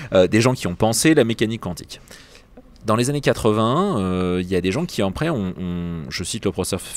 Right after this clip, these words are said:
professeur Feynman, mais il n'y a pas que lui, c'était un groupe de personnes qui ont théorisé l'idée de dire, si jamais j'avais un ordinateur capable de simuler le fonctionnement de la mécanique quantique. Donc en fait, un ordinateur, c'était, euh, capable de, de prédire le fonctionnement de la matière à l'échelle quantique,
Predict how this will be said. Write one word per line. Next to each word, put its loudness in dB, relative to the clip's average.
professeur -4
Feynman, 0
mais 0
il 0
n'y 0
a -2
pas -6
que -10
lui, -6
c'était -10
un -6
groupe -8
de -2
personnes 0
qui -2
ont 0
théorisé 2
l'idée 0
de 0
dire, -4
si -2
jamais 2
j'avais 0
un 0
ordinateur -2
capable 2
de 0
simuler 0
le 0
fonctionnement 0
de 6
la 8
mécanique 0
quantique. -6
Donc -6
en -2
fait, 4
un 0
ordinateur, 0
c'était, -2
euh, -4
capable 4
de, 4
de -2
prédire 0
le 6
fonctionnement -2
de 0
la 4
matière 0
à 2
l'échelle 0
quantique, -6